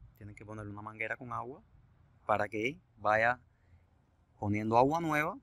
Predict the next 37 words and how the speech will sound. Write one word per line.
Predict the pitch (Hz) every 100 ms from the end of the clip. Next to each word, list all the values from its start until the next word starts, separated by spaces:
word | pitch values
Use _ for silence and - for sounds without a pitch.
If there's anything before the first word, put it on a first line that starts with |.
| _
y | - 117
se | 113
va | 107
botando | 117 113 113 113 110
el |
agua | 107 104 104
vieja. | 127 147 - - _ _ _ _
Además | 101 101 101 120 151
de | 165
eso, | - 202 _ _ _ _ _ _ - - _ _ _ - - - _ -
la | 113 110
válvula | 113 147 160 139
de | 127
retorno, | 113 110 151 160 135 160 - - - - _ _ -
que | 107
es |
la | 117 110
que | 117 113
hace | 127 131
la | 123
recirculación, | 117 - 104 110 107 - 160 185 - _
tiene | - 123
que | 131
estar | - 131
cerrada, | 117 107 113 131 104 - - - - -
porque | 107 98
si | 101 104
está | - 117
abierta | 143 151 175 120 123 135 - _ _
y | - 110
tú |
estás | 117 147 143
botando | 123 113 135 147 127
la | 113
arena | 110 127 147 127
del | 113
fondo, | 104 151 165 139 127